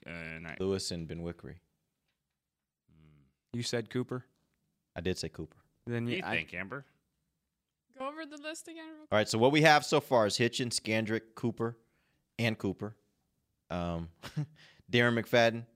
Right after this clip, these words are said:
Speaker 2: and Noah Brown. So we need one more between presumably Ben Wickery or Elliott or some other guy that, that, again, I'm not thinking about.
Speaker 3: I, I,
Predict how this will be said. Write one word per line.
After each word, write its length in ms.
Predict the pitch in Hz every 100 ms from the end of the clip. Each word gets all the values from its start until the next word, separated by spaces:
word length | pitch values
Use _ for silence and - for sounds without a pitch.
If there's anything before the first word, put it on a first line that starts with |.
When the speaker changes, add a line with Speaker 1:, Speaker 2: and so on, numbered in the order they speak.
| _ _ _
Speaker 2:
and 260 | 90 92 92
Noah 160 | 92 87
Brown. 320 | 90 80 73 _ _ -
So 120 | 92
we 80 | 92
need 140 | 92
one 240 | 87 98
more 300 | 101 90 87 - _ -
between 560 | 90 - 92 87 87 - _ _ _
presumably 760 | - 95 143 180 156 104 95 98 _ _ -
Ben 200 | 98 98
Wickery 480 | 107 110 104 104 104 _ _ -
or 160 | 90 -
Elliott 460 | 110 107 90 90 - _ _ _ -
or 180 | 147 160
some 300 | - 156 151
other 160 | 143
guy 260 | 113 110 107
that, 280 | 98 - 92
that, 160 | 98
again, 280 | 98 92 90
I'm 120 | 87
not 220 | 90 85 -
thinking 280 | 101 - -
about. 280 | 71 67 _ _ _ _ _ _ _ _ -
Speaker 3:
I, 200 | 110 123 -
I, 260 | 104 143